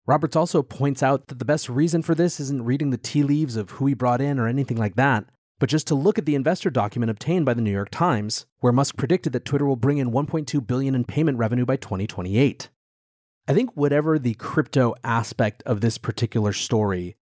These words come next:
it's definitely validating of the idea that there is a business model shift that is coming to Twitter that could be a major, major sea change for social networks.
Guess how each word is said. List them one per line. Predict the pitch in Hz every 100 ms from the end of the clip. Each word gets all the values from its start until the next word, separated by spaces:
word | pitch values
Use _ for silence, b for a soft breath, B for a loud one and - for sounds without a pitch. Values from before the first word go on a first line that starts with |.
| _
it's | 117 110
definitely | 156 196 190 139
validating | 110 135 139 123 123 113
of |
the | 101 104
idea | 98 95 120 120 101
that | 104 -
there | 117
is | 107
a | 104
business | 90 - 147 143 151 -
model | 120 117 113
shift | - - 127 -
that | -
is | 104
coming | - - 131 123
to | 113
Twitter | - 127 110
that | 95 -
could | 117 107
be | 110 135
a | 117
major, | 113 120 127 113 98 -
major | 104 120 151 143 120 92 -
sea | - - 151
change | - 104 - 143 - _ _
for | -
social | 120 104 92
networks. | 95 120 110 - - -